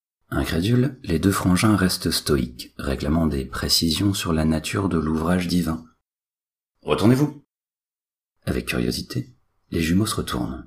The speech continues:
Ils contemplent le champ de blé qui s'est transformé en champ de maïs.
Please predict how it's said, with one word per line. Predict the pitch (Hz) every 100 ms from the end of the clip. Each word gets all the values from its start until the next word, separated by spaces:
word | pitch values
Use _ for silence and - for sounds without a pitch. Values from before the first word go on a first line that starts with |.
| -
Ils | -
contemplent | - 64 73 67 65
le | 62 62
champ | - 62
de |
blé | 62 92 -
qui | -
s'est | -
transformé | - - - 78 92
en | 76 69
champ | - 101
de | 78
maïs. | 65 71 69 62 - - _